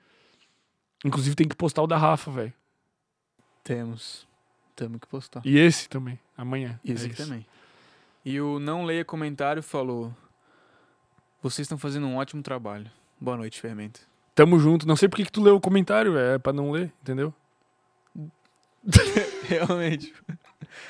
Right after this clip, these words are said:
Speaker 2: <laughs> Cara.
Speaker 1: Obrigado demais, irmão. Fechou aí, velho?
Speaker 2: O Thiago Carve apareceu. E o Shape?
Speaker 1: Opa, ó, o Shape vai vir, velho.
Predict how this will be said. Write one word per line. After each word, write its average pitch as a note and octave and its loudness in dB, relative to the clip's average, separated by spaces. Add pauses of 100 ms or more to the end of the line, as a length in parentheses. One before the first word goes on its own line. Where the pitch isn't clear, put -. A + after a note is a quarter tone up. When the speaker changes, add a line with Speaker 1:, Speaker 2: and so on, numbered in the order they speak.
(200)
Speaker 2:
<laughs> - -8
Cara. D3+ 0
Speaker 1:
Obrigado D#3+ 8
demais, D#3+ 6
irmão. C3 2
Fechou E3+ 6
aí, G3+ 6
velho? D3+ 4
Speaker 2:
O E3 2
Thiago F#3 0
Carve F3+ 2
apareceu. D3+ 0
E D#3+ 0
o F#3 -2
Shape? C#3 -2 (120)
Speaker 1:
Opa, E3 8
ó, C3+ 4
o C3 -2
Shape C#3+ -2
vai G#3 6
vir, F#3 2
velho. C3 -4